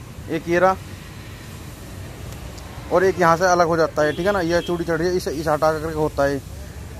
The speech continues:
इसमें क्या है, कोई भी फालतू ऑयल होता है तो कंपनी इस tractor का इंजन gear बक्से में ही चला जाता है वापस होकर के। इसमें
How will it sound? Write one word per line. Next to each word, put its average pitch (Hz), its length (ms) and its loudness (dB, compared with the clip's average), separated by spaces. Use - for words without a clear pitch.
इसमें 180 260 -6
क्या 196 140 6
है, 196 160 2
कोई 165 120 0
भी 185 100 0
फालतू 170 440 4
ऑयल 180 240 6
होता 170 240 2
है 185 60 2
तो 190 80 -6
कंपनी 175 480 -4
इस 156 160 -6
tractor 170 300 -4
का 180 220 -2
इंजन 170 340 0
gear 165 160 -2
बक्से 156 260 -2
में 160 60 0
ही 170 60 -2
चला 160 180 0
जाता 143 180 0
है 170 60 2
वापस 139 280 0
होकर 120 220 -4
के। 113 120 -8
इसमें 180 280 -2